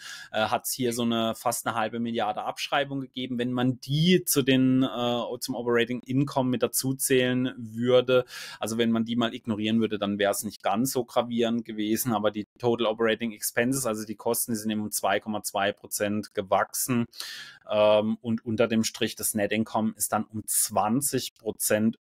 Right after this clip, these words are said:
rückläufig gewesen. Interessant auch bei A T and T, die Interest Expense, also die Kosten für ihren Schuldenberg, eins Komma sieben Milliarden. Da reden wir jetzt von einem Quartal, da reden wir nicht von,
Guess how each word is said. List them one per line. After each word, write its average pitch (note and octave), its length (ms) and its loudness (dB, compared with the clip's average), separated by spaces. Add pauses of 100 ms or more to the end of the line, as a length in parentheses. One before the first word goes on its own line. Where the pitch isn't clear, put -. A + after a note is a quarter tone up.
rückläufig A2 760 0
gewesen. G#2+ 500 0
Interessant A2 640 0
auch A#2 220 0
bei A2 160 2
A A2+ 240 0
T - 180 0
and A#2 140 4
T, A#2 280 0 (280)
die B2 180 -4
Interest D#3 520 2
Expense, C3 760 -2
also G#2+ 440 2
die G#2+ 920 2
Kosten D3+ 560 2
für C3 220 0
ihren A#2+ 320 2
Schuldenberg, A2+ 760 2 (100)
eins C#3 460 -4
Komma C3+ 300 -2
sieben A#2+ 340 0
Milliarden. G#2+ 640 2
Da G2 60 0
reden G2+ 340 -4
wir G#2 60 2
jetzt - 180 -2
von G2+ 240 -2
einem G2+ 360 -2
Quartal, G2 440 2
da A2 60 4
reden G2+ 280 0
wir F#2+ 100 -2
nicht G#2+ 340 -2
von, G#2+ 640 0